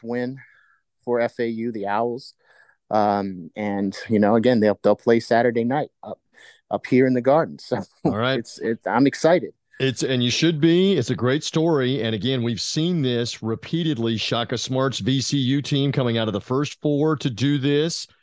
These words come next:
Speaker 2: Uh, really, George, uh, Mason with Jim Larrañaga a couple of years before that in the
Speaker 1: Mm-hmm.
Speaker 2: oh six, uh, run. And you were there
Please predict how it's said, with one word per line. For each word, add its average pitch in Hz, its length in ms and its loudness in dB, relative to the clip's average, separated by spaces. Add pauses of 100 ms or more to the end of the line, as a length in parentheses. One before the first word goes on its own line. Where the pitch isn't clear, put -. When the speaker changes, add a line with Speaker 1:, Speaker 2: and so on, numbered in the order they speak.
(180)
Speaker 2:
Uh, 110 160 0
really, 147 220 4
George, 135 440 2
uh, 120 160 2
Mason 123 400 0
with 110 120 -2
Jim 120 200 -2
Larrañaga 120 540 0
a 98 40 -4
couple 117 240 -4
of 113 60 0
years 113 220 0
before 139 480 0
that 104 340 2 (280)
in 104 120 -2
the 104 120 0
Speaker 1:
Mm-hmm. 120 120 6
Speaker 2:
oh 120 40 6
six, 123 480 2 (480)
uh, 104 240 0
run. 113 400 4
And 107 200 0
you 117 160 0
were 135 180 2
there 135 580 0